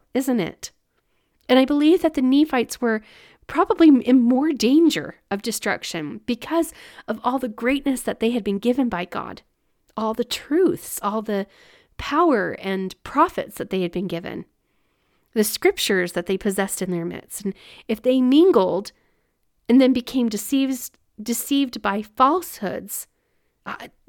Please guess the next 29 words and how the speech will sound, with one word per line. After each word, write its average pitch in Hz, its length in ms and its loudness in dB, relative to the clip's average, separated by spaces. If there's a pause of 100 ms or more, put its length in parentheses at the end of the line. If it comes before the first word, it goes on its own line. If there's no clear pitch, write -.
(360)
I 220 120 -2
don't 294 160 2
know 208 100 4
if 208 100 0
they 240 100 -2
could - 180 -6
recover - 420 -8
from 175 280 -6
that. 165 420 -16 (1300)
Remember 262 580 4 (1080)
also 208 580 -6 (1080)
that 220 140 -12
the 233 60 -4
Lord 254 300 0
was 226 180 -4
waiting 262 420 0
for 214 180 -4
the 202 120 -6
Lamanites 190 680 -8
to - 140 -10
repent 196 520 -6
of 226 160 -14
their 208 160 -8
wickedness - 680 -12 (420)
and 196 140 -10
to - 80 -10
turn 214 360 -6
to - 80 -12
him. - 180 -18